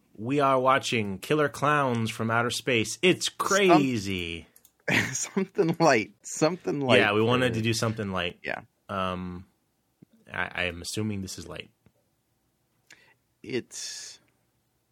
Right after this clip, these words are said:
Speaker 2: it is.
Speaker 1: <laughs> Okay.
Speaker 2: I haven't seen it in a while.
Speaker 1: Probably gonna be a little
Speaker 2: So,
Speaker 1: problematic.
Speaker 2: it, I'm sure it will be.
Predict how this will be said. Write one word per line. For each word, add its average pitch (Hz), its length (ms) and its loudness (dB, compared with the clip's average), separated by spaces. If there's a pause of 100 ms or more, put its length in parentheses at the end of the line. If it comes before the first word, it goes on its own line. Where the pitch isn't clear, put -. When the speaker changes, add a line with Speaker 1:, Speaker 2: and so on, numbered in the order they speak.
(460)
Speaker 2:
it 95 160 -4
is. - 480 -12
Speaker 1:
<laughs> 104 160 -8
Okay. - 180 -6
Speaker 2:
I 107 60 -2
haven't 110 420 -4
seen 120 220 -4
it 117 140 2
in 120 200 0
a 131 80 -2
while. 104 600 -2 (200)
Speaker 1:
Probably 95 300 -2
gonna 95 120 -4
be 92 100 -4
a 90 40 -4
little 92 200 -4
Speaker 2:
So, 98 120 0
Speaker 1:
problematic. 90 640 -4 (840)
Speaker 2:
it, 156 280 -2
I'm 104 160 -2
sure 92 320 -6
it 175 120 -6
will 87 260 -6
be. 90 300 -10